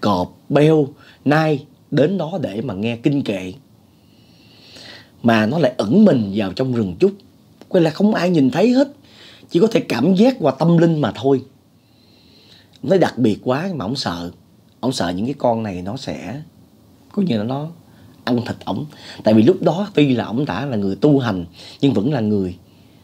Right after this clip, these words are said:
thì phải sợ những con thú trong rừng. Ông sợ dữ lắm. À, thì ông mới quyết định là ông tụng kinh nhiều hơn thôi, để mà ông phổ độ cho tụi nó thôi. Thì trong cái quá trình tụng kinh phổ độ như vậy đó, thì vô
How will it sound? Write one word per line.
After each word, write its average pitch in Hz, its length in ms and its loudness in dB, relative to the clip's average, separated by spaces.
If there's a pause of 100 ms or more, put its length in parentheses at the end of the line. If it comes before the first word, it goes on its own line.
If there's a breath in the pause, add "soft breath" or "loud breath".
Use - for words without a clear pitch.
(120 soft breath)
thì 117 120 4
phải 123 120 4
sợ 90 320 0
những 120 160 -2
con 127 220 -2
thú 151 300 0
trong 123 120 -4
rừng. 107 180 -2 (420)
Ông 135 120 0
sợ 92 220 -4
dữ 101 200 -2
lắm. 127 120 -2 (720 loud breath)
À, 90 260 -2 (100)
thì 90 80 -6
ông 104 160 -2
mới 147 360 0 (440)
quyết 220 160 2
định 104 240 2
là 98 80 -2
ông 110 140 -2
tụng 107 260 2
kinh 131 240 4
nhiều 123 240 8
hơn 139 260 2
thôi, 131 180 -6 (580 soft breath)
để 120 140 4
mà 131 140 6
ông 120 140 -2
phổ 127 260 0
độ 98 360 0
cho 123 100 -2
tụi 123 160 -6
nó 113 240 -6
thôi. 120 180 -10 (920 loud breath)
Thì 120 120 4
trong 165 220 2
cái 175 100 2
quá 196 240 2
trình 113 200 2
tụng 104 260 -2
kinh 147 220 0
phổ 131 260 -2
độ 92 220 -2
như 123 200 -6
vậy 95 260 -6
đó, 120 100 -6 (1040)
thì 101 460 2
vô 151 180 4